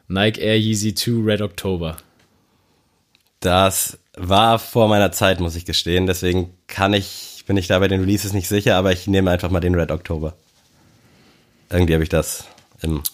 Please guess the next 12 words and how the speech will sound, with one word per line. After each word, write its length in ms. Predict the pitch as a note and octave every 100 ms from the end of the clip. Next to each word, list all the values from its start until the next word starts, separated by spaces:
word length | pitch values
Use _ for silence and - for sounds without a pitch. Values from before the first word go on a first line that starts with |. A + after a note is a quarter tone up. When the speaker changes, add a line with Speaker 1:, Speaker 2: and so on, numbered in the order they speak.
| -
Speaker 2:
Gefühl. 360 | - - D2 D2 - _ _ _ _ _ -
Speaker 1:
Welcher 380 | G2+ G#2+ E3 F#3+
dieser 280 | D#3 D3+ A#2
Ultra 240 | D3+ -
Boost 300 | A2 G#2+ - G2+
Modelle 360 | G2 F#2+ G2+
gibt 300 | G#2 - -
es 200 | F2 -
nicht? 400 | F2 D#2+ - - - -
K-City 640 | - C3+ D#3 - C#3 C#3+
Pack, 580 | C3 - C3+ C#3 - - _ _ _ _ _ _ -
Cream, 600 | - C3 D3 D3 D#3